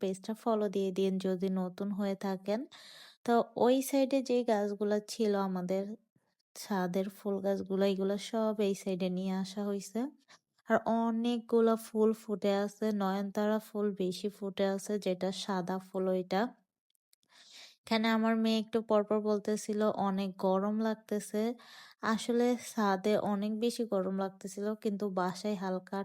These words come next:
ঠান্ডা ঠান্ডা লাগতেছিল আর রোদ পড়তেছিল অনেক, কিন্তু বাসায় একটু ঠান্ডা লাগতেছে আমার কাছে। এই দেখেন কত ফুল ফুটে আছে। চলেন আপনাদের সাথে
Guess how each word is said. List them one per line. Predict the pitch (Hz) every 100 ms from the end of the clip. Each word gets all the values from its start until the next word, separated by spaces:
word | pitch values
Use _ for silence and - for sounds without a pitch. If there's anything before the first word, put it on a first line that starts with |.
| -
ঠান্ডা | 226 214 220
ঠান্ডা | 220 220 220
লাগতেছিল | 214 196 - - 190 - 185 185 233 269 - - - -
আর | 185 185
রোদ | 196 202 _
পড়তেছিল | 220 214 - 208 214 196 190
অনেক, | 196 190 196
কিন্তু | 196 208 220 214
বাসায় | 208 202 214 208
একটু | 196 - 202
ঠান্ডা | - 196 185 190
লাগতেছে | 185 185 - 190 -
আমার | 190 180 180
কাছে। | 185 185 202 247 - _ _ _ _ _ _ _ _ _ _ _
এই | 202 196 190
দেখেন | 185 180 185 196 262 - _ _ _ - - _ -
কত | 220 214 220 214
ফুল | - - 233 247
ফুটে | 247 226 208 208
আছে। | 202 - 214 226 233
চলেন | 214 196 196 220
আপনাদের | 214 - 196 196
সাথে | 220